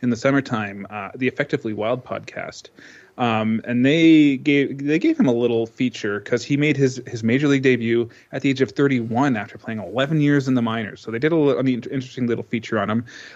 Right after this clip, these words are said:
Um, he grew up, he, he played college baseball in, uh, uh, I guess Niagara University, which is pretty close to Buffalo, which is likely where, he, where he's gonna be spending a lot of his time playing. So that's interesting. Uh, but yeah, he, he, he, he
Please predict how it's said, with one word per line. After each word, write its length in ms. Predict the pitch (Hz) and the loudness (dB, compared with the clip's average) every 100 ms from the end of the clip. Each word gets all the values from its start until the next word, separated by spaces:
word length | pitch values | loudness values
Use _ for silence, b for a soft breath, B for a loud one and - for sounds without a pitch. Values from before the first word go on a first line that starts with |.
| B | B
Um, 280 | 117 117 | 2 2
he 580 | 117 131 127 127 123 123 - _ 127 | 2 4 4 2 2 -2 -6 _ -6
grew 280 | 147 151 143 | 0 4 2
up, 140 | - | 0
he, 240 | - 147 | -6 -6
he 100 | 127 | -6
played 360 | 135 - 185 160 | -8 -4 -4 -4
college 360 | - 143 160 135 | -4 -2 -2 -2
baseball 500 | 131 - 117 107 117 | -4 -4 -4 -2 -4
in, 340 | 117 110 110 | -6 -6 -6
uh, 300 | 107 98 98 - b b b - | -8 -8 -10 -14 b b b -12
uh, 300 | 60 58 - - | -8 -8 -8 -6
I 100 | 120 | -6
guess 200 | 113 107 | -4 -4
Niagara 500 | 113 113 123 156 151 | -2 2 2 4 4
University, 480 | 151 143 151 - | 4 2 0 0
which 140 | 131 113 | -4 -4
is 80 | 110 | -8
pretty 200 | 127 - | -8 -2
close 220 | 117 110 | -2 -2
to 100 | 110 | -8
Buffalo, 400 | - 113 - 151 | -4 -4 -2 -2
which 160 | 120 113 | -2 -6
is 160 | - | -6
likely 400 | 113 156 - 139 | 0 0 2 0
where, 120 | 120 | 0
he, 120 | 110 120 | 0 -2
where 140 | 117 | -4
he's 120 | 107 | -4
gonna 180 | 107 107 | -8 -8
be 160 | 101 110 | -8 -12
spending 360 | - 107 104 | -8 -6 -6
a 40 | 107 | -6
lot 160 | 107 | -6
of 80 | 110 | -6
his 120 | 104 | -8
time 280 | - 104 - - B B B | -10 -12 -12 -16 B B B
playing. 400 | - 151 117 107 | 0 2 4 0
So 120 | - | -6
that's 280 | 110 117 - | -6 -6 -8
interesting. 600 | 101 - 95 - 107 62 | -14 -16 -18 -14 -12 -10
Uh, 500 | - - 98 98 101 | -8 -6 -6 -6 -4
but 120 | 127 | 0
yeah, 180 | 254 285 | 2 2
he, 300 | - 135 123 | 0 0 0
he, 140 | 113 123 | 0 -6
he, 320 | 113 120 113 - B B B | -4 -4 -4 -8 B B B
he 420 | - 127 120 117 | -2 2 4 2